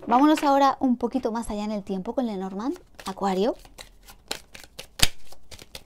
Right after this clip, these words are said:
Podríamos estar hablando ya de mes de enero. Dame, dame un segundo. Bien.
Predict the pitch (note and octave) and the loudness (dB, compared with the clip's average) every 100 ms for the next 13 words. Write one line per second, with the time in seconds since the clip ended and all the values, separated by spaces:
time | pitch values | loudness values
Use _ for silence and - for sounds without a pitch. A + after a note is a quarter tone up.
0 | - - - - F#3 F#3+ G3 - G3 F#3+ | -20 -20 -18 -2 0 0 -2 -4 -2 0
1 | F#3+ F#3+ F3+ F#3 F3+ G3 G3 F#3 G3 F#3+ | 0 0 0 0 0 -2 -2 -2 0 -2
2 | A#3 - - - - - - - - - | -4 -8 -16 -12 -12 -12 -20 -20 -20 -20
3 | - - - - - - - - - - | -16 -14 -14 -14 -14 -14 -14 -14 -16 -16
4 | - - - - - - - - A#3 A#3 | -18 -20 -20 -20 -20 -20 -18 -6 -2 2
5 | B3 - - - - - - - - G3 | 0 -2 -14 -20 -20 -20 -8 -6 -4 -4
6 | F3+ F#3 F3 E3 - - - - - - | -4 -4 -4 -4 -6 -10 -18 -20 -20 -20
7 | _ _ - - - - - - - - | _ _ -20 -20 -18 -20 -20 -20 -20 -20
8 | - - - - - - - G#3 | -20 -20 -20 -16 -16 -10 -4 -2